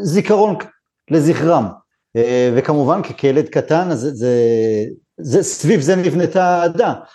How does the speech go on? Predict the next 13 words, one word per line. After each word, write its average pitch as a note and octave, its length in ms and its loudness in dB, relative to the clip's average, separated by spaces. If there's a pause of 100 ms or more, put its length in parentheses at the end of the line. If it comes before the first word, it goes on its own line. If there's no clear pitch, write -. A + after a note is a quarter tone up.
(220)
גם A2+ 180 -2
אחרי C#3 200 -2
שהייתי E3+ 380 2
לפני F3 240 -2
שש E3 220 -4
שנים, D#3+ 340 0
אה, D3+ 220 0 (120)
בטקס D#3 640 -6
במינכן, D3+ 720 0 (400)
אז G#2+ 100 -10
זה A#2 80 -2
בכלל C#3 720 2 (880)
העצים D#3+ 760 0